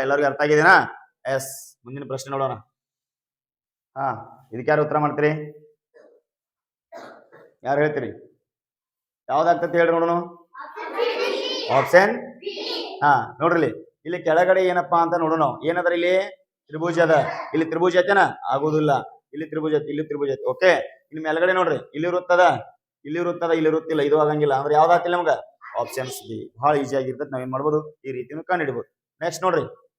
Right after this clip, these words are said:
ಮುಂದಿನ ಪ್ರಶ್ನೆ. ಆಪ್ಷನ್? ಆಪ್ಷನ್ ಡಿ. ನೋಡ್ರಿ ಇಲ್ಲಿ, ವೃತ್ತ ಪೂರ್ಣವಾಗೈತಿ, ಇದು ಆಗೋದಿಲ್ಲ. ಹೌದಾ? ಇಲ್ಲಿ ಏನಾಗ್ಯದ? ಈ ರೀತಿ ಮಾರ್ಕ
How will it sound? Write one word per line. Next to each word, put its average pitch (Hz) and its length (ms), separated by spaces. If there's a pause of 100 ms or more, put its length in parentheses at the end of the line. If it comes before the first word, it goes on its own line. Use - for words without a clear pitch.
(240)
ಮುಂದಿನ 160 280
ಪ್ರಶ್ನೆ. 165 240 (1600)
ಆಪ್ಷನ್? 202 340 (840)
ಆಪ್ಷನ್ 156 300
ಡಿ. 151 80 (220)
ನೋಡ್ರಿ 156 180
ಇಲ್ಲಿ, 123 100 (220)
ವೃತ್ತ 151 200 (120)
ಪೂರ್ಣವಾಗೈತಿ, 160 540
ಇದು 156 180
ಆಗೋದಿಲ್ಲ. 147 300 (260)
ಹೌದಾ? 170 200 (460)
ಇಲ್ಲಿ 156 180
ಏನಾಗ್ಯದ? 160 300 (360)
ಈ 156 160
ರೀತಿ 165 240
ಮಾರ್ಕ 156 200